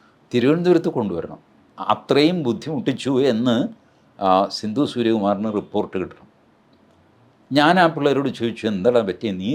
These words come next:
എന്തിനാ ഫോൺ ചെയ്യാൻ പോയി?" "ചേട്ടാ, ഞങ്ങൾ ഫോൺ ചെയ്തു, ആരും എടുത്തില്ല." അപ്പുറത്ത് ആരും എടുത്തില്ല. ഇപ്പം ഞാൻ പറഞ്ഞു, "എടാ, എടുക്കുന്നില്ല" എന്ന്. "എടുക്കുന്നില്ല, ഞാൻ വിളിക്കാമല്ലോ" എന്ന് പറഞ്ഞിട്ട് അവൻ്റെ ഫോണിൽ നിന്ന് അവൻ വിളിച്ചു. അപ്പോഴും ഫുൾ റിങ് അടിച്ച് നിന്നു.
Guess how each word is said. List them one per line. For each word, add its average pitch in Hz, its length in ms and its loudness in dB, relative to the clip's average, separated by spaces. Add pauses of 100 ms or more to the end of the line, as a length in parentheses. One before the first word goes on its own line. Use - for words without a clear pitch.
(140)
എന്തിനാ 104 280 -4
ഫോൺ 92 320 -8
ചെയ്യാൻ 92 240 -4
പോയി?" 80 140 -14 (520)
"ചേട്ടാ, 123 280 6
ഞങ്ങൾ 143 260 2
ഫോൺ 117 380 -2
ചെയ്തു, 95 300 -6 (200)
ആരും 113 320 0
എടുത്തില്ല." 95 460 -4 (1300)
അപ്പുറത്ത് 170 300 4
ആരും 196 200 8
എടുത്തില്ല. 131 340 2 (1040)
ഇപ്പം 151 120 4
ഞാൻ 135 180 6
പറഞ്ഞു, 135 220 2
"എടാ, 123 100 6
എടുക്കുന്നില്ല" 117 600 0
എന്ന്. 90 200 -8 (120)
"എടുക്കുന്നില്ല, 277 480 2
ഞാൻ 165 260 6
വിളിക്കാമല്ലോ" 175 420 4
എന്ന് 143 100 -6
പറഞ്ഞിട്ട് 135 240 -2
അവൻ്റെ 170 320 4
ഫോണിൽ 147 240 -4
നിന്ന് 190 120 0
അവൻ 180 180 6
വിളിച്ചു. 151 300 -4 (520)
അപ്പോഴും 208 420 6
ഫുൾ 208 300 -2
റിങ് 185 200 4
അടിച്ച് 147 220 2
നിന്നു. 101 240 -2